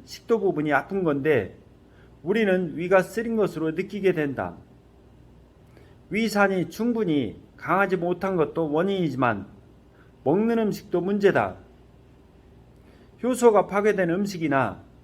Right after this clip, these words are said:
위가 소화할 수 없는 음식을 계속 먹게 되면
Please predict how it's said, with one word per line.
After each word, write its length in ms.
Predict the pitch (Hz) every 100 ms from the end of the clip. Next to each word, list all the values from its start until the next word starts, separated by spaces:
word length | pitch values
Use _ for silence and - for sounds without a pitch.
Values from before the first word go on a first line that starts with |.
| - - - -
위가 360 | - 202 208 190
소화할 380 | 180 208 208 202
수 140 | 202
없는 300 | 156 151 165
음식을 560 | 170 202 180 135 113 101 - - - -
계속 380 | 160 196 208 196
먹게 280 | 185 202
되면 460 | 180 139 151 156 -